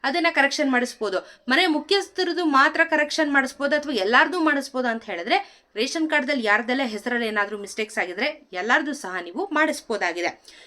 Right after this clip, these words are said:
ಜೊತೆಗೆ ನಿಮ್ಗೆ ಅಡ್ರೆಸ್ ಏನಾದ್ರೂ ಚೇಂಜ್ ಆಗಿದೆ, ಇಲ್ಲ ನಾವು ಒಂದು, ಒಂದ್ ಏರಿಯಾಯಿಂದ ಇನ್ನೊಂದ್ ಏರಿಯಾಗೆ ಖಾಲಿ ಮಾಡ್ಕೊಂಡು ಹೋಗಿದೀವಿ ಮನೇನ, ಹೊಸ ಏರಿಯಾದು ಅಪ್ಡೇಟ್‌ಗಳನ್ನ ಮಾಡ್ಬೇಕು ಅಂತ ಹೇಳಿದ್ರೆ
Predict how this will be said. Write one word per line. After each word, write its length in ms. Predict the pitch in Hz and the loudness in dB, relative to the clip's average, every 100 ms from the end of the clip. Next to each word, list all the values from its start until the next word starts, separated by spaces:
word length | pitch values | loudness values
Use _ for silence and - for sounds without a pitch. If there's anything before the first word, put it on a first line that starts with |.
| _ | _
ಜೊತೆಗೆ 340 | 226 320 381 359 | -2 0 2 2
ನಿಮ್ಗೆ 340 | 302 254 262 | 2 2 0
ಅಡ್ರೆಸ್ 760 | 427 - - 240 233 359 381 349 | -4 -8 -2 -2 2 0 0 2
ಏನಾದ್ರೂ 360 | 302 277 247 | 2 0 -2
ಚೇಂಜ್ 380 | 294 285 277 277 | -2 0 0 2
ಆಗಿದೆ, 340 | 247 220 226 262 | 2 2 -2 0
ಇಲ್ಲ 100 | 240 | 0
ನಾವು 280 | 226 226 226 | 0 0 0
ಒಂದು, 360 | 233 226 220 | -2 -2 -2
ಒಂದ್ 180 | 226 247 | 0 2
ಏರಿಯಾಯಿಂದ 400 | 254 254 240 247 | 2 2 2 0
ಇನ್ನೊಂದ್ 300 | 240 240 233 | -2 -2 -2
ಏರಿಯಾಗೆ 360 | 226 214 220 220 | -2 -2 -4 0
ಖಾಲಿ 260 | 220 240 | 0 2
ಮಾಡ್ಕೊಂಡು 340 | 240 226 220 208 | -2 -2 -4 -6
ಹೋಗಿದೀವಿ 320 | 190 196 208 | -8 -8 -8
ಮನೇನ, 340 | 196 190 196 311 - - _ | -8 -6 -2 -2 -2 -20 _
ಹೊಸ 180 | 254 254 302 294 254 214 | -2 2 4 4 4 2
ಏರಿಯಾದು 440 | 240 247 240 254 | 2 4 2 2
ಅಪ್ಡೇಟ್‌ಗಳನ್ನ 560 | 320 202 302 302 262 247 | 0 0 -2 0 0 2
ಮಾಡ್ಬೇಕು 400 | 220 214 214 214 | 0 0 -2 -6
ಅಂತ 140 | 202 202 | -6 -4
ಹೇಳಿದ್ರೆ 600 | 175 160 269 370 - | -4 -4 -2 -2 -2